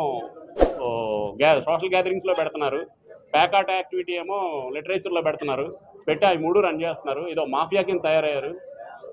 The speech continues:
రిజిస్ట్రేషన్ అయింది కూడా ఈ మూడు కాజెస్ మీద గవర్నమెంట్. ఆ గవర్నమెంట్ కాజ్ని పూర్తిగా పక్కన పెట్టేసి only పేకాట క్లబ్బు, లా-, డిఫెన్స్ లెక్కర్ అమ్మటం,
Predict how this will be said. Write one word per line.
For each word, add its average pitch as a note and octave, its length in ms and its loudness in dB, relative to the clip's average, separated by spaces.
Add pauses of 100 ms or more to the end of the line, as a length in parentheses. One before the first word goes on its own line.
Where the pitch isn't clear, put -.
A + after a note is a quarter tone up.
(380)
రిజిస్ట్రేషన్ G#3 500 2
అయింది G#3+ 220 4
కూడా A3 160 2
ఈ A3 60 0
మూడు G3+ 220 0
కాజెస్ G3+ 380 2
మీద E3 140 -4
గవర్నమెంట్. D3+ 520 0
ఆ C3+ 40 0
గవర్నమెంట్ F3+ 520 0
కాజ్ని F3 340 0
పూర్తిగా F#3+ 360 -2
పక్కన F3 260 -2
పెట్టేసి E3+ 400 -4
only E3+ 580 0 (640)
పేకాట F3+ 360 4
క్లబ్బు, E3+ 480 -4 (240)
లా-, C#3 720 0
డిఫెన్స్ F#3+ 300 -6
లెక్కర్ F3+ 220 0
అమ్మటం, E3+ 400 2